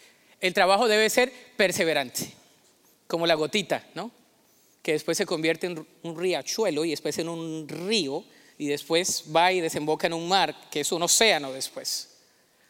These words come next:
Ser perseverantes. ¿Cuántas personas no fueron perseverantes compartiéndole a usted? Muchas, ¿no?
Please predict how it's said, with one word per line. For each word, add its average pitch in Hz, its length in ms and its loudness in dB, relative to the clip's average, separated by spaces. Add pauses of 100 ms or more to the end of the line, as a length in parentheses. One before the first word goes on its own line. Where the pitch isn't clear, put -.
(520)
Ser 170 280 0
perseverantes. 156 680 0 (380)
¿Cuántas 247 540 2
personas 220 440 2
no 226 120 0
fueron 220 260 0
perseverantes 170 720 -2
compartiéndole 170 580 -2
a 160 40 0
usted? 160 260 -2 (1500)
Muchas, 175 380 0
¿no? 247 160 -8